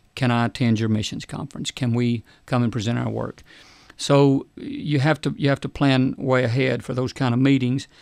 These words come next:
And, um, we've tried to, the way we plan our missions conference is real simple. We try to do everything we can to give that missionary three or four of the best <laughs> days of his life.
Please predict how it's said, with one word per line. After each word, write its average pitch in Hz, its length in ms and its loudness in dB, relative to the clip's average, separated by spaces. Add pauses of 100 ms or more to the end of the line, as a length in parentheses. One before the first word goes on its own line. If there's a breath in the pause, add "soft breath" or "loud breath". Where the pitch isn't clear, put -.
(280 soft breath)
And, 131 460 2
um, 123 380 0 (420 soft breath)
we've 196 340 2
tried 139 500 2
to, 131 600 2 (580)
the 127 180 -2
way 143 200 4
we 147 160 4
plan 147 260 0
our 147 80 2
missions 147 320 0
conference 139 240 -2
is - 40 -4
real 143 100 0
simple. 131 320 -2
We 123 80 0
try 147 140 -2
to 131 60 -2
do 135 80 2
everything 135 300 2
we 127 80 2
can 127 300 0
to 117 80 -2
give 120 400 -2
that 131 180 0
missionary 120 680 -2 (160 soft breath)
three 143 300 2
or 123 80 2
four 135 300 -2
of 120 60 -8
the 117 60 -6
best 127 360 0
<laughs> 135 120 2
days 147 220 6
of 123 80 2
his 113 160 0
life. 135 460 2